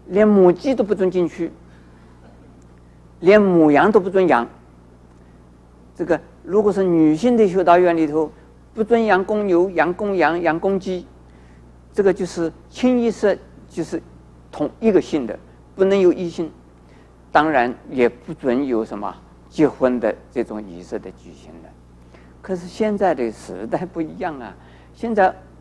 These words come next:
任何一个修道院里边，不可能说是异性不进去的。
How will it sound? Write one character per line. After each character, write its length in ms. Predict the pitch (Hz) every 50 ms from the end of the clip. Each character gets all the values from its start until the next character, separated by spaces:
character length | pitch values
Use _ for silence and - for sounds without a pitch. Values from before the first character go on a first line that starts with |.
| - - - - -
任 320 | - 220 240 254 247 220
何 220 | 190 170 180 160 - -
一 100 | - 165
个 100 | 165 160
修 220 | 151 - 185 175
道 160 | 160 175 160 156
院 240 | 165 185 165 147
里 100 | 135 131
边， 220 | 123 131 127 120 120 - - - - - _ - - - _ _ _ - -
不 160 | 247 311 311
可 220 | - - 202 180
能 260 | 160 151 156 196 254 262
说 160 | - 220 196
是 180 | 202 180 156 - - - -
异 200 | - 226 220 190
性 200 | 175 - 175 160
不 100 | - 170
进 220 | 151 165 160 143 123
去 200 | - - - 127
的。 140 | 113 110 101